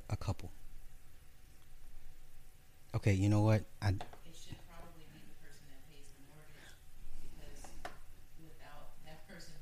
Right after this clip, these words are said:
Speaker 2: paying the biggest
Speaker 1: Okay.
Speaker 2: bill
Speaker 1: So whoever pays the mortgage should have the final say so.
Speaker 2: That's what I would say. All those other things are just necessities. It's not, you know, it's not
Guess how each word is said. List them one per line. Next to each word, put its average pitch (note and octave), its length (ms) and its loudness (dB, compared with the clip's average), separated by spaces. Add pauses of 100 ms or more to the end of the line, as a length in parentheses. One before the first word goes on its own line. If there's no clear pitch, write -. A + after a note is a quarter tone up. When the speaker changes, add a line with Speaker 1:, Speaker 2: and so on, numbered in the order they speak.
Speaker 2:
paying - 400 -8 (160)
the - 80 -8 (100)
biggest - 460 -10 (320)
Speaker 1:
Okay. A2 360 12
Speaker 2:
bill - 140 -4 (640)
Speaker 1:
So A#2+ 300 12
whoever C3+ 300 12
pays D3 200 12
the C3+ 80 12
mortgage A#2+ 520 12 (180)
should G#2 180 12
have G#2 140 12
the G2 80 12
final F#2+ 220 12
say D#2 200 6
so. - 160 2 (640)
Speaker 2:
That's - 320 -8
what - 80 -6
I - 160 -12
would - 160 -14
say. - 160 -14 (1800)
All E3+ 240 -10
those - 160 -6
other - 240 -6
things - 240 -16
are - 80 -12
just - 400 -6 (800)
necessities. - 640 -2
It's - 160 -4
not, - 160 -4 (400)
you - 160 -2
know, - 80 -4
it's - 160 -4
not - 160 -6